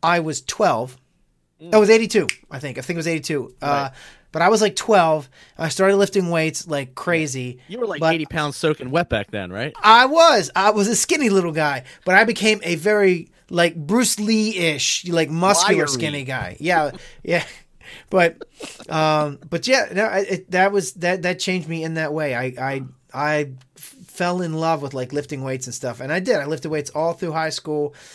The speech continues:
Speaker 1: and then I discovered other things like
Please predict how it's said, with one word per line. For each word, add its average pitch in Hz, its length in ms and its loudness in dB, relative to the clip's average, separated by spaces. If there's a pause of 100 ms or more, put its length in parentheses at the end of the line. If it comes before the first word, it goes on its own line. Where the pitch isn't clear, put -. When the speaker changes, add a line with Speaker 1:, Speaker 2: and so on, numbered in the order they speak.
(260)
Speaker 1:
and 170 120 -6
then 175 460 -2
I 151 220 -2
discovered 131 760 -10 (320)
other 120 280 -10
things 107 560 -14
like 104 120 -14